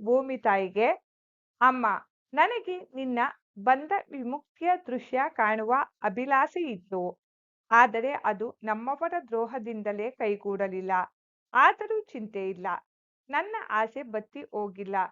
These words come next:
ನಾನು ಮತ್ತೊಮ್ಮೆ ಇದೇ ಮಣ್ಣಿನಲ್ಲಿ ಹುಟ್ಟುತ್ತೇನೆ, ನಾಡಿಗಾಗಿ ದುಡಿಯುತ್ತೇನೆ" ಎಂದು ಹೇಳಿದನು. ಪ್ರಶ್ನೆ ನಾಲ್ಕು, ಜನರು ಯಾವ ದೃಶ್ಯವನ್ನು ನೋಡಲಾರದೆ ಬೊಬ್ಬಿಡಲಾರಂಭಿಸಿದರು? ಉತ್ತರ, ಬೊಮ್ಮು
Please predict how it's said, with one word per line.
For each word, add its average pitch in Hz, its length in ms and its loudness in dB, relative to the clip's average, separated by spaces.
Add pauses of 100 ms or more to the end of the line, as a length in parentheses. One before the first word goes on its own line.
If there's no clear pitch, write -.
(400)
ನಾನು 392 500 -4
ಮತ್ತೊಮ್ಮೆ 302 480 -6
ಇದೇ 247 440 -8
ಮಣ್ಣಿನಲ್ಲಿ 220 760 -8
ಹುಟ್ಟುತ್ತೇನೆ, 190 840 -6 (420)
ನಾಡಿಗಾಗಿ 311 840 2
ದುಡಿಯುತ್ತೇನೆ" 247 640 -4
ಎಂದು 220 500 -4
ಹೇಳಿದನು. 202 720 0 (840)
ಪ್ರಶ್ನೆ 302 400 0
ನಾಲ್ಕು, 254 380 0
ಜನರು 254 540 -2
ಯಾವ 208 220 4 (160)
ದೃಶ್ಯವನ್ನು 226 640 -4
ನೋಡಲಾರದೆ 208 800 2 (560)
ಬೊಬ್ಬಿಡಲಾರಂಭಿಸಿದರು? 214 1600 0 (220)
ಉತ್ತರ, 226 300 -2 (1080)
ಬೊಮ್ಮು 381 540 4